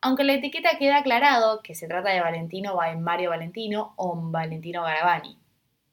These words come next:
Pero, ¿cómo es posible que estas dos marcas convivan en el mercado a nivel legal? ¿Ninguna le ha llamado la atención a la otra por firmar igual o compartir un logo demasiado similar?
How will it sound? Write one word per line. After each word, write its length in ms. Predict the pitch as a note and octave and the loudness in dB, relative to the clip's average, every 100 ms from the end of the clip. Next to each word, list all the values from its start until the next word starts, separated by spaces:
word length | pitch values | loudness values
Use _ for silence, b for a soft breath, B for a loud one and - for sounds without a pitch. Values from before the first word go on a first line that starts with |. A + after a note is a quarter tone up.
| _ _ _ _ _ _ _ _ _ _ _ _ | _ _ _ _ _ _ _ _ _ _ _ _
Pero, 580 | - D4+ D4 D4+ C#4+ - _ _ _ _ | -2 2 6 6 4 -2 _ _ _ _
¿cómo 320 | G#4 B4+ A#4 G#4+ | 0 2 2 0
es 60 | |
posible 640 | - A3+ - E3+ D#3+ D3+ D#3+ | -2 0 0 -4 -6 -8 -8
que 100 | E4+ | -12
estas 320 | - D4+ - | -4 -4 0
dos 220 | A#3+ C4+ | 0 0
marcas 480 | G#3 F#3+ C4 D4+ - | 0 0 0 -4 -4
convivan 560 | - G#3+ G#3 F#3 E3 | -2 0 0 -2 -2
en 100 | E3+ | -2
el 160 | F3 F3+ | -2 0
mercado 480 | F#3+ A#3+ C#4+ G4+ E4+ | 0 0 0 0 2
a 60 | |
nivel 320 | A3+ G3 G3+ G3 | 2 0 0 0
legal? 400 | E3+ D3+ - - _ _ _ _ _ _ - | -2 -4 -6 -10 _ _ _ _ _ _ -8
¿Ninguna 400 | D4 G4 B4+ D4+ | -4 -2 4 6
le 80 | F#3+ | 6
ha 40 | |
llamado 380 | - F3+ G3 G#3+ | 2 2 4 4
la 140 | F3 | 4
atención 440 | E3 D#3+ E3 A#3 A#3+ | 0 -4 -4 0 2
a 60 | |
la 200 | F3 D#3+ | 4 4
otra 340 | G#3+ C#4 G3+ F3 | 2 4 2 2
por 180 | E3 | -4
firmar 400 | E3 F3 F3 G#3 | -6 -8 0 0
igual 560 | A3+ F3 F3 G#3 A#3 A3+ | 2 0 4 8 8 8
o 120 | F#3 | 4
compartir 460 | E3+ E3 E3+ F3 A3+ | 0 -2 -4 -4 -6
un 140 | G3 | 0
logo 220 | F#3 A3+ | 2 2
demasiado 520 | G3 E3+ E3 - A3+ A#3 | 0 -2 -8 -6 -6 -4
similar? 640 | - D#3 D#3 D#3 B3 | -8 -12 -6 -2 -2